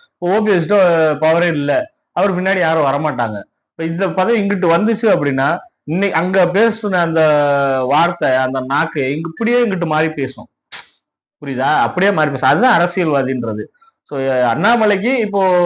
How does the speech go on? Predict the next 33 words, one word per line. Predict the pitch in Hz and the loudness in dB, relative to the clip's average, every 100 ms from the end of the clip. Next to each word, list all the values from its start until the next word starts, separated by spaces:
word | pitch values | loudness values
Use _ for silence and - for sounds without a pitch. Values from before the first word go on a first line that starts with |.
| 170 165 156 151 113 | 2 2 2 0 -2
அதாவது | 160 185 185 180 | 0 0 0 -2
எல்முருகன் | 170 233 226 208 180 190 | -2 0 0 0 -2 -2
ஒரு | 202 170 160 | -2 -2 -2
பி | 170 | -2
ஜே | 185 | -4
பி | 175 | -4
தலைவர் | 160 156 170 | -2 0 0
இருந்தார், | 147 131 123 117 - | -2 -2 -4 -4 -12
இப்ப | _ - | _ -2
அவரு | 185 202 | 0 2
பின்னாடி | 165 180 202 | 2 2 2
எல்லாருமே | 160 160 165 | 2 2 0
போயிட்டாங்க. | 160 151 143 131 107 - _ | -2 -2 -2 -2 -4 -10 _
டக்குன்னு | - - 254 214 | -6 -4 0 0
அவரு | 190 185 175 170 | 0 0 2 2
வந்து | 170 208 | 2 0
ஒரு | 208 175 160 151 143 135 135 127 127 117 - _ _ _ _ - | 0 2 2 2 0 0 -2 -2 -4 -8 -12 _ _ _ _ -8
மத்திய | 170 208 190 | -4 -2 -2
அமைச்சரவையில | 180 180 160 156 160 | -2 0 0 0 0
ஒரு | 175 | 0
இடம் | 156 160 | 2 0
கொடுத்து | 151 143 | -2 -2
அங்க | 156 | -4
உட்கார | 135 156 151 | -2 0 -2
வச்சிட்டாங்க. | 139 139 | -2 -6
அவர் | 170 165 | -4 -2
டம்மி, | 139 143 135 | -2 -4 -4
அவ்வளவுதான், | 131 139 135 | -2 -2 -4
முடிஞ்சு | 139 143 | -6 -8
போச்சு. | 123 113 123 | -8 -8 -8
அவர் | 139 | -6
மத்திய | 143 139 160 | -4 -2 -2
அமைச்சர் | 139 - 113 | -2 -4 -8